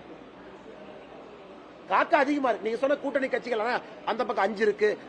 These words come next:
அந்த பக்கம் பத்து இருக்கு, அந்த பக்கம் பன்னெண்டு இருக்கு. காக்கா தான் அதிகமா இருக்கு. காக்கா மேல பெரிய மரியாதை இருக்கு. ஆனா காக்காவை ஏன் தேசிய பறவையா சொல்லாம மயிலையா சொன்னோம்? நம்பர்ஸ் முக்கியம் கிடையாது,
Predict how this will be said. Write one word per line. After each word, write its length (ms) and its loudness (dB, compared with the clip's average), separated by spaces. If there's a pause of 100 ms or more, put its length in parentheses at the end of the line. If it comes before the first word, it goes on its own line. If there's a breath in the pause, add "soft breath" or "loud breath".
அந்த 220 2
பக்கம் 240 0
பத்து 220 0
இருக்கு, 240 2
அந்த 260 -2
பக்கம் 240 -2
பன்னெண்டு 260 -2
இருக்கு. 380 -14 (280)
காக்கா 380 2
தான் 40 -4
அதிகமா 380 0
இருக்கு. 200 0
காக்கா 220 4
மேல 160 2
பெரிய 300 0
மரியாதை 400 0
இருக்கு. 240 -10 (500)
ஆனா 140 -4
காக்காவை 540 6
ஏன் 180 6
தேசிய 320 2 (100)
பறவையா 300 0
சொல்லாம 340 0
மயிலையா 420 2
சொன்னோம்? 260 -10 (1300)
நம்பர்ஸ் 420 4
முக்கியம் 340 -2
கிடையாது, 300 -4